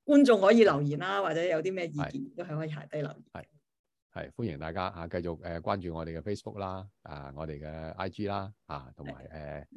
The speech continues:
Speaker 1: 係。
Speaker 2: 誒，subscribe 我哋嘅 channel 啦。
Speaker 1: 我，我哋I G有鋪嘢咩？
Speaker 2: 係。有㗎，喂，你有冇睇㗎你？
Speaker 1: 我冇
Speaker 2: 我哋 Facebook 嗰啲係喺
Speaker 1: I G，我點會睇啫？
Speaker 2: I G嗰度，喺，我哋 Facebook 嗰啲係喺I G嗰度 post 過嚟㗎。
Speaker 1: 哦，哇，咁你要問返技術部同事，因為技術，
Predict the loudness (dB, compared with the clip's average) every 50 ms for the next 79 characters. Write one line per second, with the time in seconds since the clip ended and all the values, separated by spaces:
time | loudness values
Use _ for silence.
0 | -20 -14 _ -10 -10 -10 -8 -6 -4 -4 -4 -6 -6 -6 -6 -6 -8 -4 -4 -4
1 | 0 2 2 2 2 2 2 2 2 2 2 2 2 2 2 2 2 2 2 2
2 | 2 0 -2 -4 -6 -8 -12 _ _ _ _ _ _ _ _ _ _ -8 -4 -2
3 | 0 2 2 4 4 4 6 6 6 6 6 6 6 6 6 6 6 6 4 4
4 | 4 4 4 4 2 2 0 -2 -6 -4 -4 -2 -2 -2 -4 -4 -8 -6 -2 0
5 | 2 4 4 4 4 2 2 4 4 2 2 0 -2 0 4 6 8 10 10 10
6 | 12 12 12 12 12 12 10 10 8 6 6 6 8 8 8 8 8 8 10 8
7 | 8 8 6 2 2 2 2 2 0 -2 -4 _ _ _ _ _ _ -4 -2 -2
8 | -2 -4 _ _ _ 2 2 4 4 4 2 0 0 -2 -2 0 2 2 2 4
9 | 4 4 4 4 2 2 2 2 2 2 2 2 4 4 4 4 2 2 2 4
10 | 6 6 8 8 8 8 8 6 6 6 4 4 4 4 4 6 8 8 10 10
11 | 8 8 8 6 6 6 6 4 4 2 0 0 0 -2 -4 -4 -4 -4 -2 0
12 | 2 4 6 6 8 8 8 8 6 2 0